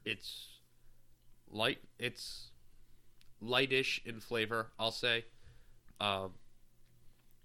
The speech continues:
I don't get any really assertive flavors on either end of the spectrum.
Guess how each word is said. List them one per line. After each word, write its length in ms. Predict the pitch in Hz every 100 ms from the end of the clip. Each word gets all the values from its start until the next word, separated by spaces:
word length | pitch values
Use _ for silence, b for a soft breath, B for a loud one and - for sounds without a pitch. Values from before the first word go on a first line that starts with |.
| - -
I 80 | 131
don't 200 | 143 - 120 -
get 180 | 135 - 120
any 220 | 123 110
really 440 | 110 127 120 110 -
assertive 520 | 120 - 131 117 110 - - - -
flavors 480 | - 139 131 120 110
on 120 | 113
either 280 | 113 127 113
end 180 | 107 101
of 60 | 98
the 60 |
spectrum. 480 | - 117 - 98